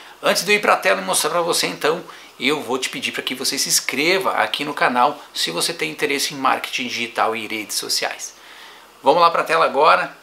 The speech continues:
já você como inscrito, que eu vou mostrar como fazer isso aí.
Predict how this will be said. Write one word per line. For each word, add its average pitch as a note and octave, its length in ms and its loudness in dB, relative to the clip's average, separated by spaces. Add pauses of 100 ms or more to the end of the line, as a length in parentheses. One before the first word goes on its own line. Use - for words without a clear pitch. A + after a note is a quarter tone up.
(160)
já G#2 140 0
você - 240 -4
como A#2+ 200 -4
inscrito, D#3 540 -2
que - 80 -6
eu - 60 0
vou E3+ 100 -4
mostrar D3 340 0
como C#3 200 -6
fazer B2 340 0
isso - 200 -4
aí. - 100 -8